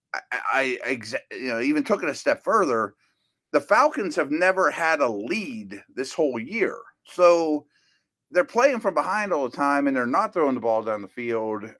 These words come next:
And I keep saying it through two, two weeks that Matty Ryan and Ben Roethlisberger are the two quarterbacks that I think look old, and Brady sure doesn't, des-, despite being their, you know, elder.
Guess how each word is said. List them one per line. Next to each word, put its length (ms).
And 140
I 80
keep 240
saying 340
it 120
through 180
two, 340
two 180
weeks 460
that 240
Matty 280
Ryan 420
and 100
Ben 160
Roethlisberger 800
are 40
the 100
two 160
quarterbacks 600
that 120
I 40
think 380
look 280
old, 440
and 240
Brady 400
sure 240
doesn't, 380
des-, 380
despite 400
being 260
their, 220
you 120
know, 160
elder. 360